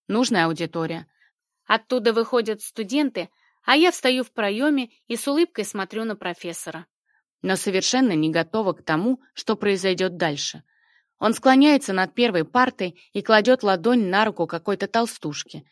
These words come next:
Первые пару секунд мне хочется заистерить, но я лишь ахаю, когда он пусть тихо, но приглашает её на кофе.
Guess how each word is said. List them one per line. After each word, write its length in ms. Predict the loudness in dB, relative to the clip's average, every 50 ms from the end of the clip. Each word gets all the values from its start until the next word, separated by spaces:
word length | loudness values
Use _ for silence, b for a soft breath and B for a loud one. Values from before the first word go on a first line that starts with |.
| _ _ _ _ _ _ 0
Первые 360 | 2 4 4 4 4 2 2
пару 260 | 2 2 2 2 2
секунд 420 | 0 -2 -6 -2 0 2 2 2 0 B B B B
мне 180 | -6 -4 -4 -2
хочется 460 | 0 -2 -2 -2 -4 -8 -8 -8 -6
заистерить, 720 | -2 -2 -2 -2 -2 -4 -4 -4 -2 -2 -2 -4 -8 -12 _ _ _ _ _ _ _ _
но 80 | -4 0
я 160 | 4 4 6
лишь 240 | 6 4 2 2 0 2
ахаю, 480 | 2 2 2 0 -2 -4 -4 -4 -4 b b b b b b _
когда 400 | -2 0 0 2 4 4 4 4
он 140 | 4 2 -2
пусть 300 | -4 -4 -6 -6 -6 -4
тихо, 420 | -2 -2 -2 -2 -2 -6 -10 -10 -12 b b b b b b
но 180 | 2 2 2 4
приглашает 680 | 2 0 2 2 2 2 2 0 2 2 2 2 0 -2
её 220 | -4 -4 -4 -2
на 140 | -2 -4 -4
кофе. 460 | -6 -8 -10 -10 -10 -12 -18 -20 -20